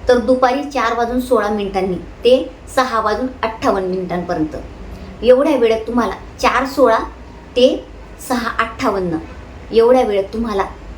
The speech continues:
मी जे काही सांगणार आहे त्या सेवा करायच्या आहेत, तेवढ्या वेळेतच करायच्या आहे, दिवसभरातनं कधीही करायचे नाही. जो मी कालचा व्हिडिओ केलेला आहे नृसिंह जयंतीचा, त्या सेवा तुम्ही दिवसभरातनं कधीही करू शकता,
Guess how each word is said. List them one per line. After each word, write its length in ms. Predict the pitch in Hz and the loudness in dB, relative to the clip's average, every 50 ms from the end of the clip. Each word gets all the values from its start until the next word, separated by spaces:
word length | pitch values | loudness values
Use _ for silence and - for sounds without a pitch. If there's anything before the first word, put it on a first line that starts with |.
| - - - - - - - | -16 -16 -16 -14 -10 -6 -4
मी 180 | 220 220 226 | -2 -2 0
जे 100 | - 240 | 0 0
काही 180 | 233 - 240 240 | 0 0 0 -2
सांगणार 400 | - - 220 202 185 185 185 196 | -2 -4 -6 -4 -2 -2 -2 -2
आहे 140 | 208 196 165 - - - - - | -4 -4 -8 -10 -10 -12 -8 -8
त्या 100 | 208 208 | -8 -6
सेवा 280 | - - 190 175 170 - - - - - - | -2 -2 -2 -2 -2 -4 -10 -14 -14 -10 -8
करायच्या 380 | 190 180 175 - 175 - 180 | -6 -6 -6 -6 -6 -8 -8
आहेत, 120 | 180 - 226 | -4 0 2
तेवढ्या 240 | 220 226 240 254 | 2 4 4 2
वेळेतच 400 | 226 208 196 196 196 233 233 - | 2 2 0 0 -2 -4 -8 -8
करायच्या 440 | - 202 185 175 165 170 170 - 196 | -6 -4 -2 -2 -2 -2 -4 -6 -8
आहे, 340 | 165 - - - - - 196 | -10 -10 -12 -16 -14 -4 0
दिवसभरातनं 600 | 208 240 233 247 247 220 233 202 180 175 185 190 | 2 2 4 2 2 0 -2 -2 -4 -6 -8 -10
कधीही 300 | 196 - 214 214 202 208 | -10 -8 -6 -6 -6 -6
करायचे 480 | 208 - 196 180 160 156 156 - - 196 | -6 -6 -4 -4 -4 -4 -6 -8 -8 -6
नाही. 120 | 196 156 - - - - - - - - - - 208 196 | -6 -6 -8 -10 -12 -14 -14 -12 -12 -12 -12 -10 -2 2
जो 180 | 214 240 254 | 4 4 6
मी 120 | 254 262 254 | 6 4 4
कालचा 360 | - 240 214 220 214 - 269 | 4 2 0 0 0 0 0
व्हिडिओ 220 | 254 240 233 208 - - | 0 0 0 -2 -2 -2
केलेला 260 | 196 190 196 196 208 | 0 2 2 2 2
आहे 140 | 208 202 208 | 0 0 -2
नृसिंह 440 | 214 220 226 233 - - 226 196 175 | -2 -2 -4 -4 0 0 0 2 4
जयंतीचा, 440 | 190 190 190 185 - 196 - 214 214 - - - - - - - - - | 2 2 2 0 -4 -6 -6 -6 -6 -6 -8 -12 -12 -12 -14 -14 0 2
त्या 140 | 254 254 254 | 2 2 4
सेवा 240 | - 294 269 240 220 | 4 2 4 4 2
तुम्ही 200 | - 240 254 247 | 2 0 0 0
दिवसभरातनं 580 | 214 226 214 226 220 - 233 208 202 - 208 | 2 0 -2 -2 -2 -2 -4 -4 -4 -6 -8
कधीही 340 | - - - 254 247 294 262 | 0 4 4 6 6 4 2
करू 160 | - 214 220 | 0 -2 -4
शकता, 280 | 214 - 190 - - | -6 -8 -10 -12 -14